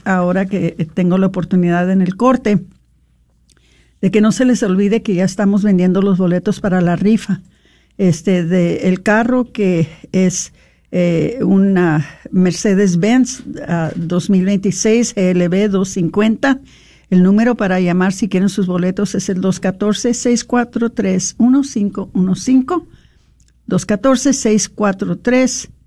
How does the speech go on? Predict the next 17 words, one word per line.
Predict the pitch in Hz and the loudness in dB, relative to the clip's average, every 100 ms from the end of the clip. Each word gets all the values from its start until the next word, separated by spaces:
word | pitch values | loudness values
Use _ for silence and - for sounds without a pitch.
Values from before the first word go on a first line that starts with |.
| _ _ _ _ | _ _ _ _
perdón, | - 202 208 143 | -4 0 0 -2
seis | - 233 208 | 0 0 0
cinco | - 220 190 190 | 2 0 0 -4
tres, | 240 262 254 - - | 0 0 -2 -6 -4
uno | 226 226 220 | 0 2 0
cinco | - 254 247 247 233 | 2 2 2 -4 -4
uno | - 202 190 | -2 0 0
cinco. | - - 214 214 185 156 - - _ | -2 0 2 2 -2 -6 -8 -20 _
Llamen | - 190 208 233 240 240 | -2 0 2 2 2 2
y | 208 | -2
aparten | 185 175 165 185 | -2 -4 -4 -4
sus | 170 202 | -4 -4
boletos. | 185 180 180 175 170 - | -2 -2 -2 -2 -6 -4
Entonces, | 190 220 202 254 | -2 0 0 0
seguimos | 226 196 214 247 | 0 2 2 2
con | - 220 | 0 0
Jean-Pierre. | 190 185 190 254 277 | 2 0 2 0 0